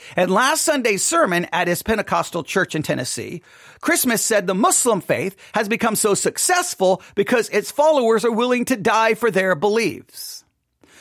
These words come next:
The video was first reported by watchdog group Right Wing Watch, which treated, which tweeted the clip on Tuesday. And then this is the tweet from Right Wing Watch. "Right-wing pastor Kent Christmas urges Christians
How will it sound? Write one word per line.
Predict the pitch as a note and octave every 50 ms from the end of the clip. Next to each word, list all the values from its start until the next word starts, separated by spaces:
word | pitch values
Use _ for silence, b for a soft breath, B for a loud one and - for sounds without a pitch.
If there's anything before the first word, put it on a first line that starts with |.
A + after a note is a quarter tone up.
| B B B
The | D#3 F3+ A3+
video | G#3 D#3 - D#4 E4+ G4 G4+ C#4+ F#3 D#3 D#3 F#3
was | G#3+ A#3 A#3+ -
first | - A3+ A3+ A3+ - -
reported | A#3 A#3 G3+ - A3 G#3+ G#3+ G#3 F#3
by | E3 E3+ F3 E3+
watchdog | D3+ E3 A3+ C4+ D#4 D4 - - - G3 E3 D#3 D#3 D3+ -
group | - E3+ E3+ F3+ G#3 G#3 - -
Right | D#3+ F#3 A3 B3 B3+ - -
Wing | F#3 G3+ G3 F#3 F3 D#3+
Watch, | F#3+ C4 D4 - F3+ C3+ - - B B B B B B B
which | - G3+ A3 - - -
treated, | - - C4+ D4+ D#4 D#4 D4 - - -
which | - - A3 G#3+ - - - -
tweeted | - - - C4 D4+ E4+ E4+ D#4 D#4 C4+ G3
the | A3+ G#3
clip | - - - F#3+ F#3+ F#3+ F#3+ - - -
on | - E3+ E3+ F3 E3+
Tuesday. | C#3+ - - - B3 B3+ B3 A#3+ G3+ D3 - - G#2 - - - -
And | - F#3 F3+
then | F3 F#3
this | F#3 G3 F#3+ - -
is | F#3+ -
the | - F#3+
tweet | F3+ - - G3 F3+ E3+ E3+ - -
from | - F3 D#3+ D#3 D3+
Right | C#3 C3+ C#3 -
Wing | - C#3 C3+ B2+ C3
Watch. | D3+ F#3 E3 - - - - - - B B B B B B B B B -
"Right-wing | F#3+ B3+ D#4 D#4+ C#4+ D#4+ E4 D#4 B3+
pastor | - A#3+ A#3 A3+ A3 - - A#3+ -
Kent | - - C#4 B3 B3 -
Christmas | - G3+ E3+ - - G3 G3 - - -
urges | G#3+ G#3+ G#3 G3+ G3 -
Christians | - - C4+ D4 - - - D3 A#2 B2+ -